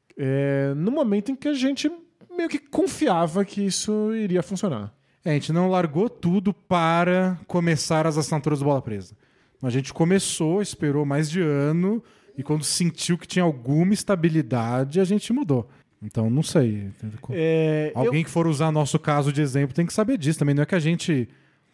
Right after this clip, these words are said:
Speaker 2: "Ah, não, eu tenho um projeto, vou largar tudo por esse projeto."
Speaker 1: É, eu vou criar um blog, eu vou criar um podcast, eu vou criar alguma coisa e vou, vou abrir mão de tudo por
Speaker 2: É,
Speaker 1: ele.
Speaker 2: não, Bola
Speaker 1: É.
Speaker 2: Presa já existia há mais de dez anos, o podcast já existia há vários anos, aí já tinha as assinaturas, a gente já tinha uma renda com Bola Presa,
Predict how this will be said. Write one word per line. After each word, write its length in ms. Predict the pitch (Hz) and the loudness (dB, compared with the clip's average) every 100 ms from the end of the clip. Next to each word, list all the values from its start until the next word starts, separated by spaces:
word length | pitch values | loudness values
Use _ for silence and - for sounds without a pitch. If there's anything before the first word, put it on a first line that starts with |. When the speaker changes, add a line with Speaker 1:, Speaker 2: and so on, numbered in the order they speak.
| _ | _
Speaker 2:
"Ah, 100 | 185 | -2
não, 120 | 254 | 0
eu 60 | 196 | 0
tenho 200 | - 247 | 2 0
um 60 | 208 | 2
projeto, 560 | 180 160 120 185 185 | 2 2 2 0 0
vou 120 | 151 | 2
largar 380 | 175 175 165 175 | 2 2 2 0
tudo 260 | - 185 180 | 0 0 0
por 220 | 185 175 | 0 2
esse 220 | 175 - | 2 0
projeto." 580 | - 170 131 135 117 120 285 | 0 2 2 0 -2 -4 -2
Speaker 1:
É, 120 | 220 | 2
eu 60 | |
vou 140 | 196 294 | 2 0
criar 580 | - 247 190 214 339 285 | 0 0 2 2 2 2
um 160 | 185 | 2
blog, 320 | 147 156 202 185 | 0 2 2 2
eu 40 | |
vou 140 | 170 202 | 0 0
criar 220 | 185 196 | 0 2
um 100 | 262 | 2
podcast, 480 | 214 160 160 196 185 | 0 -2 0 -2 0
eu 40 | |
vou 80 | 180 | -4
criar 160 | - 214 | 0 0
alguma 240 | 185 170 | 2 0
coisa 240 | - 202 185 | 0 0 2
e 20 | |
vou, 160 | 202 | 0
vou 400 | 196 185 147 180 196 | 0 -6 -2 2 2
abrir 220 | 165 165 | 2 2
mão 140 | 185 | 0
de 80 | 170 | -2
tudo 240 | - 175 | -2 0
por 120 | 185 202 | 2 2
Speaker 2:
É, 40 | |
Speaker 1:
ele. 100 | 175 | 2
Speaker 2:
não, 80 | 143 | 2
Bola 200 | 131 165 | 2 2
Speaker 1:
É. 20 | |
Speaker 2:
Presa 140 | 165 175 | 2 0
já 60 | |
existia 320 | 185 180 - 202 | -2 -2 -2 0
há 20 | |
mais 220 | 160 170 | 2 0
de 80 | 170 | 0
dez 360 | 175 240 190 | 0 0 0
anos, 540 | 156 143 147 156 139 123 | 2 2 2 2 0 -2
o 60 | |
podcast 420 | 135 135 135 135 139 | 0 -2 -2 -2 0
já 60 | |
existia 260 | 147 139 165 | 0 0 0
há 40 | |
vários 380 | 139 147 202 123 | 2 2 2 2
anos, 480 | 131 127 151 147 127 | 2 2 2 0 0
aí 200 | 131 185 | 0 2
já 120 | 202 | 0
tinha 220 | - 180 | 0 0
as 80 | 190 | 2
assinaturas, 680 | 190 190 240 226 180 170 151 | 0 0 -2 0 0 0 2
a 40 | |
gente 100 | 160 | 2
já 80 | 156 | 0
tinha 220 | 156 165 | 0 0
uma 140 | 190 240 | 2 0
renda 480 | 101 170 208 254 277 | 0 0 2 0 0
com 80 | |
Bola 260 | 226 220 220 | 0 0 0
Presa, 440 | - 151 165 175 | 0 0 2 0